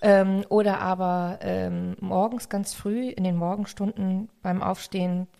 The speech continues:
wo du vielleicht meditierst. Das ist so, da gehe ich auch mal ganz tief rein und horch rein in mich.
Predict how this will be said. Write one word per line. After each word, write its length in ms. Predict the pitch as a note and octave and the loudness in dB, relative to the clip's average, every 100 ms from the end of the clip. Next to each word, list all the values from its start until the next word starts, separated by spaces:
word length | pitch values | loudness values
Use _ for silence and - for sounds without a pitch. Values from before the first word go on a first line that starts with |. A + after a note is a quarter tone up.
| G3+ | -10
wo 140 | F3+ | -6
du 140 | F3 F#3 | -4 -6
vielleicht 300 | - G3 - | -6 -6 -2
meditierst. 760 | F3+ F#3 - - A3 A#3+ - - | -4 -4 -10 -4 -4 -4 -10 -16
Das 160 | - - | -12 -10
ist 160 | F3+ - | -10 -8
so, 200 | F3 F3 | -8 -6
da 260 | F3 F3 | -4 -4
gehe 200 | F3+ - | -6 -12
ich 140 | - - | -12 -12
auch 180 | - | -10
mal 120 | G3 G3 | -8 -6
ganz 280 | G3+ G3+ | -6 -6
tief 320 | - - F3+ - | -10 -12 -12 -8
rein 240 | E3+ G3+ | -6 -4
und 120 | F#3 | -2
horch 260 | F#3 F3+ - | -4 -4 -4
rein 140 | E3+ | -2
in 120 | G3+ | -2
mich. 220 | G3+ B3+ | -2 -4